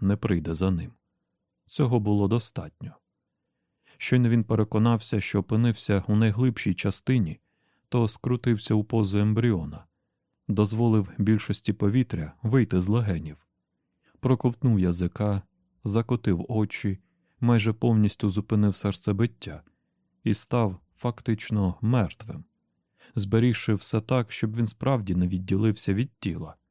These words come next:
і міг знову запустити всі двигуни, коли захотів би. Сміт також вирішив розтягти своє відчуття часу,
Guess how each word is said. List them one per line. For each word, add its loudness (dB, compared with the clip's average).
і 0
міг 2
знову 2
запустити -2
всі -2
двигуни, -2
коли 2
захотів -4
би. -18
Сміт 0
також -2
вирішив 2
розтягти 0
своє 2
відчуття 0
часу, -4